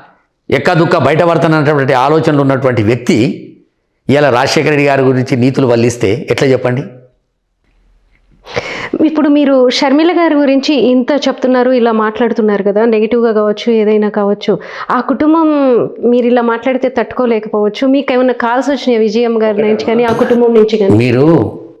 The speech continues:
Speaker 1: నెగిటివ్ మాట్లాడుతున్నందుకు పక్కన పెట్టు, మాట్లాడకండి. షర్మిలమ్మ మీద దాడి అనేది అసలే కాదు. మురుసుపల్లి షర్మిల గారు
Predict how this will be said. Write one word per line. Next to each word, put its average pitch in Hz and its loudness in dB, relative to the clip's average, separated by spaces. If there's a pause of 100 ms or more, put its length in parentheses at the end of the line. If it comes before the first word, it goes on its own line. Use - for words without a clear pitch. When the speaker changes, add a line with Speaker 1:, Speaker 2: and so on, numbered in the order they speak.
Speaker 1:
నెగిటివ్ 143 2
మాట్లాడుతున్నందుకు 143 0
పక్కన 120 -2
పెట్టు, 101 -2
మాట్లాడకండి. 107 -2 (840)
షర్మిలమ్మ 165 2
మీద 143 2
దాడి 135 2
అనేది 139 2
అసలే 135 2
కాదు. 95 0 (1300)
మురుసుపల్లి 170 2
షర్మిల 147 2
గారు 127 2